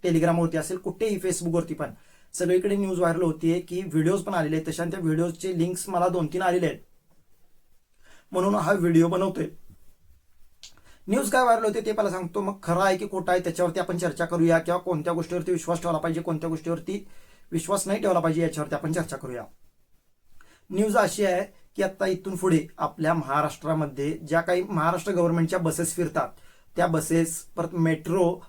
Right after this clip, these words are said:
आणि परत लोकल ट्रेन असेल किंवा बाकीचे ट्रेन्स असतील, तर त्यात प्रवास करताना दिव्यांगांना आता एकही रुपया द्यायला लागणार नाही किंवा फ्री प्रवास आपला झालेला आहे, असं शंभर टक्के सवलतीवरती आपल्याला प्रवास करता येणार आहे, म्हणून अशी न्यूज व्हायरल होतीये. आणि हे मुख्यमंत्र्यांनी आदेश दिलेले आहेत म्हणून सांगण्यात येतंय.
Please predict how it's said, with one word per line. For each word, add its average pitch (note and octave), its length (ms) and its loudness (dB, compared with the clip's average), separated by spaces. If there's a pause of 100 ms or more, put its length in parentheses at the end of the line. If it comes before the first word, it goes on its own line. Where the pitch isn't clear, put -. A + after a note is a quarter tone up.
(120)
आणि E3 260 0 (160)
परत F3+ 160 -4
लोकल F3+ 320 2
ट्रेन F3+ 220 0
असेल F3 180 -4
किंवा G3 140 -2
बाकीचे E3+ 280 0
ट्रेन्स D#3+ 340 -2
असतील, D3+ 320 -6 (340)
तर F#3 80 0
त्यात F3+ 200 2
प्रवास F#3 460 0
करताना F3+ 380 0
दिव्यांगांना E3 520 0
आता E3 120 -4 (100)
एकही F3+ 340 0
रुपया F3+ 260 4
द्यायला D#3+ 240 4
लागणार D3 220 -2
नाही F3 200 -2 (320)
किंवा F#3 160 2
फ्री F#3 160 -4
प्रवास F3 320 2
आपला E3+ 200 0
झालेला E3 300 2
आहे, D#3+ 80 6
असं F3 160 -4
शंभर F3+ 360 2
टक्के G3+ 280 2 (440)
सवलतीवरती G#3 840 2
आपल्याला G3+ 280 0
प्रवास F3+ 300 2
करता E3 240 -2
येणार E3 160 2
आहे, E3+ 100 2
म्हणून F3+ 160 -2
अशी E3+ 220 -4
न्यूज E3+ 220 0
व्हायरल D#3+ 240 2
होतीये. D#3+ 380 0 (580)
आणि E3+ 180 0
हे F3+ 240 0
मुख्यमंत्र्यांनी F#3 560 0
आदेश F3 280 2
दिलेले E3 300 4
आहेत E3+ 160 -2
म्हणून E3+ 220 0
सांगण्यात F#3 340 -2
येतंय. C#3+ 380 -4